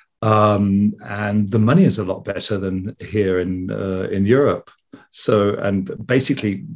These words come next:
what was happening there is now happening with the Leaf Tour, and people are just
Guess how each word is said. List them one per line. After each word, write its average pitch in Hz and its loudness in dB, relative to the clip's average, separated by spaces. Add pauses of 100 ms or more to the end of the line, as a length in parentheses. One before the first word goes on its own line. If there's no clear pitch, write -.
(120)
what 120 0
was 110 -2
happening 117 0
there 101 2 (260)
is 101 -8
now 104 0
happening 98 -4
with 95 -4
the 98 -2
Leaf 131 0
Tour, - -10 (440)
and 113 -4
people 101 -2
are 95 0
just - -8